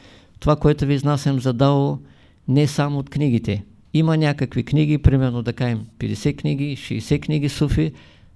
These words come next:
но аз ви изнасям нещо и от моя суфизъм, от моето Дао, от моя дзен.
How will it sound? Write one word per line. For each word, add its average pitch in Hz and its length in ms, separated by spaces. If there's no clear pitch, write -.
но 170 280
аз 143 220
ви 135 80
изнасям 127 440
нещо 123 340
и 117 40
от 113 120
моя 139 220
суфизъм, 135 560
от 123 240
моето 139 340
Дао, 127 320
от 127 140
моя 123 240
дзен. 113 320